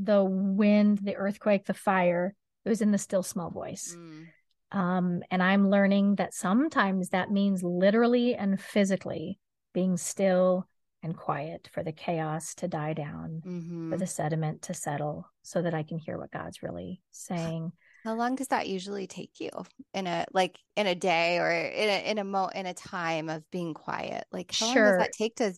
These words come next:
Speaker 2: for the sediment to settle?
Speaker 1: So first of all, I'm still, I would tell, I would say that I'm still very new at this.
Speaker 2: Mm-hmm.
Speaker 1: I, I, I feel like I'm pretty early on in these stages.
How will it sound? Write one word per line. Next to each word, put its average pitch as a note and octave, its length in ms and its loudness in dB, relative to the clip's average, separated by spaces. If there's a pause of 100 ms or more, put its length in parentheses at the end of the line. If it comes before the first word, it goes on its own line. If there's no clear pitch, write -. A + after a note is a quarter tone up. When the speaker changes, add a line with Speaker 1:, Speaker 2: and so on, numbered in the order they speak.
Speaker 2:
for F3 120 0
the E3 100 -4
sediment D#3 460 -6
to - 100 -16
settle? - 520 -8 (180)
Speaker 1:
So A3 680 4
first C4+ 340 6
of A3 100 2
all, F3 480 0
I'm G3+ 160 2
still, A3+ 720 2
I G3+ 180 2
would A#3+ 180 4
tell, G3 340 2
I G#3 140 0
would B3 160 4
say G3+ 120 0
that G3 100 -2
I'm F#3+ 120 -2
still G3 200 -2
very F3 200 0
new D#3+ 200 -6
at - 120 -14
this. - 360 -12
Speaker 2:
Mm-hmm. F#3 160 -6
Speaker 1:
I, - 120 -2
I, F#3+ 300 -2
I G3 40 -2
feel G3 180 2
like F3+ 140 2
I'm F3+ 320 0 (240)
pretty G#3+ 320 2
early G3 300 4
on F3+ 260 2
in F3+ 120 0
these F3 220 -2
stages. F3 600 -2